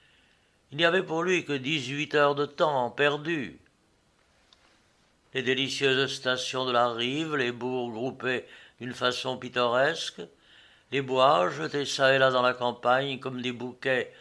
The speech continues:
au pied d'une prima donna, le cours animé d'un fleuve magnifique, les premières émanations du printemps,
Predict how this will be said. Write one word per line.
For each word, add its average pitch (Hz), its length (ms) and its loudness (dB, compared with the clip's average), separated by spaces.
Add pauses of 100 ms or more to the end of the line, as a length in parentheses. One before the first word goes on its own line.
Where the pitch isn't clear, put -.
(260)
au 120 60 -6
pied 135 220 0
d'une 120 220 -6
prima 123 400 0
donna, 127 640 0 (1000)
le 160 120 0
cours 185 240 4
animé 170 520 2
d'un 165 160 2
fleuve 139 300 -4
magnifique, 139 760 -4 (840)
les 131 80 -4
premières 147 460 4
émanations 147 600 2
du 151 100 -6
printemps, 139 920 -2